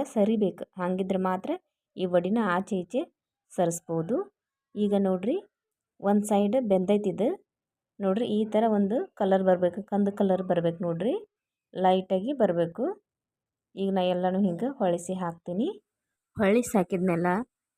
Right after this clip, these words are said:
ಇದನ್ನ ನೀಟಂಗೆ ಫ್ರೈ ಮಾಡ್ಬೇಕು ನೋಡ್ರಿ. ಇದು ಮತ್ತೆ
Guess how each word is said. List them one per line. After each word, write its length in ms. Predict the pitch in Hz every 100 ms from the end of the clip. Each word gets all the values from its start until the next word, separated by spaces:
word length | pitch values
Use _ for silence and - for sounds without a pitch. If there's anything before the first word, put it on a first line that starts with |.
| _ _ _
ಇದನ್ನ 260 | 202 190 233 196
ನೀಟಂಗೆ 460 | 196 202 196 214 370 -
ಫ್ರೈ 140 | - 185 190
ಮಾಡ್ಬೇಕು 300 | 180 175 170 180
ನೋಡ್ರಿ. 300 | 175 202 349 - _ _ _ _ _ _ _ 208
ಇದು 160 | 196 262 - - 202
ಮತ್ತೆ 200 | 190